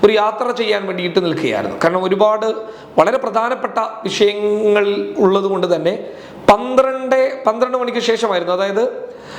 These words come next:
ആ, രാത്രി പന്ത്രണ്ട് മണിക്ക് ശേഷമായിരുന്നു എനിക്ക് ട്രെയിൻ ഉണ്ടായിരുന്നത്. അപ്പോൾ ആ ട്രെയിനുമായി ബന്ധപ്പെട്ടിട്ടുള്ള കാര്യങ്ങൾ ഇങ്ങനെ ചെയ്തുകൊണ്ടിരിക്കുന്നതിനിടയിൽ ഞാൻ ഈ വിഷയം വിട്ടുപോയി.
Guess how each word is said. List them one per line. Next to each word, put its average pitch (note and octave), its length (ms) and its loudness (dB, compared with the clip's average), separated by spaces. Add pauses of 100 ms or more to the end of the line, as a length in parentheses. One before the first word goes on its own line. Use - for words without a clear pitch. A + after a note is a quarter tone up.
(200)
ആ, F#3 80 8 (920)
രാത്രി A3 240 2
പന്ത്രണ്ട് G#3 340 -2
മണിക്ക് F3+ 220 -4
ശേഷമായിരുന്നു F3 580 0
എനിക്ക് G#3+ 220 -2
ട്രെയിൻ A#3 220 0
ഉണ്ടായിരുന്നത്. G#2+ 420 -6 (600)
അപ്പോൾ B3 120 8
ആ C4 100 4
ട്രെയിനുമായി C#4+ 680 0
ബന്ധപ്പെട്ടിട്ടുള്ള B3+ 760 0
കാര്യങ്ങൾ A3+ 440 0
ഇങ്ങനെ A3 200 0
ചെയ്തുകൊണ്ടിരിക്കുന്നതിനിടയിൽ G3+ 1120 0
ഞാൻ G3+ 180 2
ഈ A3 80 -2
വിഷയം G#3+ 360 0
വിട്ടുപോയി. G3 400 -2